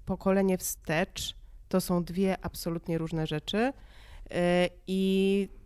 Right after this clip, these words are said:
tutaj też w, w stronę tego idzie, „tego nam nie mówili”. E, naszym rodzicom na pewno nie, a nam już to się mówi, wspomina o pewnych rzeczach i,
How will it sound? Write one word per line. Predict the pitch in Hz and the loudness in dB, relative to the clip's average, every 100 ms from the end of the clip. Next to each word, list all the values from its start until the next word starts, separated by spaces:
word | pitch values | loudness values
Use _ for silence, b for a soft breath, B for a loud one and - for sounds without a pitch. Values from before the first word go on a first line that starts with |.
| - | -8
tutaj | - 226 220 202 | 0 2 4 4
też | 202 214 - - | 4 2 2 -6
w, | - - - | -12 -14 -14
w | |
stronę | - - 208 208 196 | -12 0 2 4 2
tego | - 208 175 | 2 2 2
idzie, | 135 147 143 | -2 -4 -6
„tego | - 208 151 165 | 0 0 2 4
nam | 165 160 | 4 2
nie | 156 | 2
mówili”. | 147 147 143 135 123 b b b b - | 0 -2 -4 -4 -8 b b b b -2
E, | 156 156 156 156 151 151 | 0 2 0 0 -2 -4
naszym | 156 180 190 185 | 2 2 4 2
rodzicom | 170 165 - 160 | 2 0 -2 0
na | 151 | 0
pewno | 165 139 147 | 0 0 0
nie, | 160 214 285 - - | 2 2 2 -2 -6
a | 170 170 170 170 | -2 0 0 2
nam | 180 190 | 4 4
już | 180 180 - | 4 0 -4
to | - 170 | -6 -4
się | 160 - 160 | -4 -4 -2
mówi, | 180 160 147 | 0 -2 -6
wspomina | - - 170 156 147 | -8 -4 -4 -2 -4
o | 143 | -8
pewnych | 147 147 147 | -8 -8 -8
rzeczach | 143 143 151 151 - - | -8 -8 -6 -8 -10 -12
i, | - 156 156 160 | -6 -2 -2 -2